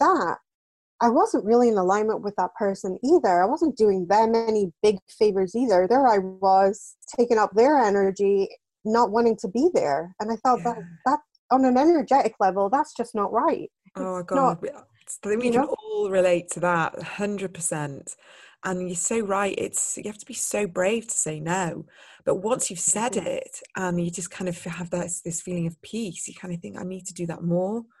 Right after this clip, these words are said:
Speaker 2: And I guess it's
Speaker 1: Exactly.
Speaker 2: practice, and the more we do it, the easier it becomes. And then you're right, then,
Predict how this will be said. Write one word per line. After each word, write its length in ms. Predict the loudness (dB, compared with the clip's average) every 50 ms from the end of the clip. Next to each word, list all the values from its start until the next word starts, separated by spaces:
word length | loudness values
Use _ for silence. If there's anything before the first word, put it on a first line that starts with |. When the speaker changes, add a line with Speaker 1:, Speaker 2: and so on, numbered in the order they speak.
| _ _ _ _ _ _ _ _ _ _ -10 -6
Speaker 2:
And 140 | -4 -4 -4
I 60 | -4
guess 440 | -2 -2 -2 -2 -2 -6 -8 -8 -6 -4
it's 160 | -4 -4 -4 -6
Speaker 1:
Exactly. 240 | -12 -14 -16 -16 -14 _
Speaker 2:
practice, 640 | -4 -4 -4 -4 _ -6 -2 -2 -2 -2 -4 -8 -8
and 100 | -6 -6
the 60 | -4
more 180 | -2 -2 -2 -2
we 120 | -4 -6
do 240 | -2 2 4 4 6
it, 300 | 4 2 0 -6 -10 -10
the 140 | -12 -8 -4
easier 300 | -2 -2 -2 -2 -4 -8
it 120 | -8 -10
becomes. 540 | -12 -18 -12 -6 -4 -2 -2 -2 -2 -4 -4 -4
And 140 | -2 -2
then 260 | -2 0 0 -2 -2 -4 -8 -20 -20 -20 -20 _ _ _ _ -8
you're 120 | -6 -4
right, 360 | -2 0 0 0 -2 -4 -4 -4
then, 220 | -2 -2 -2 -4